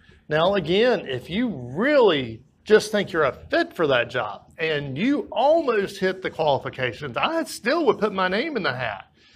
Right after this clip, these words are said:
But I would not get upset if you're rejected or never hear anything back because, you know, they are the bigger companies and they probably have a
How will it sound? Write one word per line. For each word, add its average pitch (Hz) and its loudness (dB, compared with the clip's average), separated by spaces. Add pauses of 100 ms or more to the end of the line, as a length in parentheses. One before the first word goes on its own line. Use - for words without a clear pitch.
(640)
But 185 4 (320)
I 156 4
would 160 0
not 196 0
get 196 2
upset - -2 (240)
if 165 0
you're 190 4
rejected 175 4
or 151 -2
never 175 2
hear 180 0
anything 147 -4
back 147 0 (360)
because, 160 -2 (320)
you 156 -4
know, 160 0
they 160 0 (140)
are 196 4
the 170 -4
bigger 151 -4
companies 135 -4 (680)
and 135 -2
they 170 2
probably 175 0
have 170 -4
a - -10